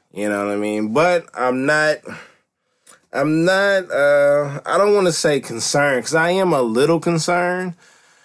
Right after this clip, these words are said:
But for the most part, we're okay. We're okay. And I say that because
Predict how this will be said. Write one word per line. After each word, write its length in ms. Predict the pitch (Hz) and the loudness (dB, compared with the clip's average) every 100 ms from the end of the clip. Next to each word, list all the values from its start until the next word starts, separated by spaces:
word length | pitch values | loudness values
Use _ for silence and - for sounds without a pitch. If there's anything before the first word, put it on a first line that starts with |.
| _ _ - | _ _ -10
But 720 | 113 170 180 170 170 - - | 0 2 4 0 -4 -18 -4
for 160 | 156 | 0
the 100 | 160 | 2
most 380 | 156 160 165 147 | 2 2 2 0
part, 260 | - 175 170 | 0 2 4
we're 200 | 190 196 | 4 2
okay. 460 | 190 226 226 117 92 - | 0 0 -2 -2 -8 -6
We're 240 | 131 160 160 | 0 2 2
okay. 280 | 156 170 156 | 0 0 0
And 140 | 151 | 0
I 120 | 151 | -2
say 260 | 139 190 190 | 0 0 2
that 240 | 190 180 | 2 0
because 880 | 160 151 165 160 160 156 147 147 - | -2 -2 0 2 2 2 0 -4 -12